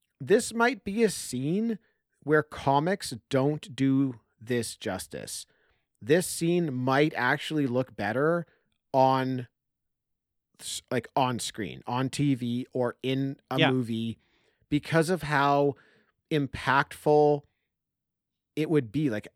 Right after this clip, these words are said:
Speaker 1: like, really how, how long it's taken us to get to this moment and how big of a moment this is. The comic actually couldn't do it justice for me.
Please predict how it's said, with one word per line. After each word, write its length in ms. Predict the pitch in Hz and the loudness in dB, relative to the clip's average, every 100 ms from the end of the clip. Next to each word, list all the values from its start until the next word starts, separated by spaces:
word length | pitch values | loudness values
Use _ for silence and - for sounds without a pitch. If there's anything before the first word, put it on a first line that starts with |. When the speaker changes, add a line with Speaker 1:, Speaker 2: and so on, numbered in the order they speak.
| - _ - | -20 _ -14
Speaker 1:
like, 80 | 131 | -2
really 280 | 151 170 | 2 2
how, 480 | 160 - 156 165 160 - _ _ _ | 2 2 4 4 2 -4 _ _ _
how 140 | - | 4
long 280 | 170 156 165 | 8 8 6
it's 160 | 156 - | 2 -4
taken 360 | - 151 151 147 | -4 -2 -2 -2
us 160 | 135 | -2
to 100 | - | -6
get 260 | 107 123 135 | -6 -4 -4
to 80 | - | -4
this 260 | 131 123 - | -4 -4 -6
moment 580 | 113 123 110 78 90 - _ _ _ _ | -4 -4 -4 -8 -12 -16 _ _ _ _
and 100 | 135 | -6
how 160 | 123 139 | 0 0
big 280 | 117 139 151 | 2 2 4
of 120 | 170 | 4
a 80 | 151 | 2
moment 340 | 131 135 127 | 0 -2 -2
this 200 | 120 107 | -4 -6
is. 340 | 123 107 92 - _ _ _ _ _ _ _ _ _ _ _ _ _ | -4 -4 -6 -12 _ _ _ _ _ _ _ _ _ _ _ _ _
The 100 | 127 | -8
comic 520 | - - 151 202 254 - | -6 0 0 0 -2 -4
actually 420 | 147 180 - 175 | -8 -6 -4 -4
couldn't 320 | - 160 170 | -2 -2 0
do 140 | 156 143 | 0 -2
it 60 | |
justice 380 | 107 113 - - | -2 -6 -8 -14
for 140 | - 76 | -14 -16
me. 240 | - 90 | -16 -18